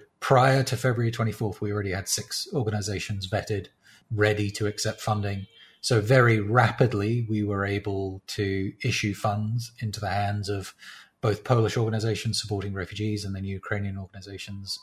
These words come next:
who were working across the country in, in important ways. So that starts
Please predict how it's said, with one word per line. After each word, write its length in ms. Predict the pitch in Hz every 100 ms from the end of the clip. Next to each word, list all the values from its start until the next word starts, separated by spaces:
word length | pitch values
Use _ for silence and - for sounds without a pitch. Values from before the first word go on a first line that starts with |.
| 110
who 100 | 104
were 60 |
working 480 | 98 98 - 98 95 - - _
across 360 | 107 - 110 -
the 60 |
country 580 | - 104 - 104 101 107 -
in, 200 | 104 101 120
in 140 | 107
important 380 | 104 113 110 107
ways. 240 | 98 98 - - - -
So 240 | 127 107 - _
that 240 | - 131 -
starts 680 | - 123 120 - - -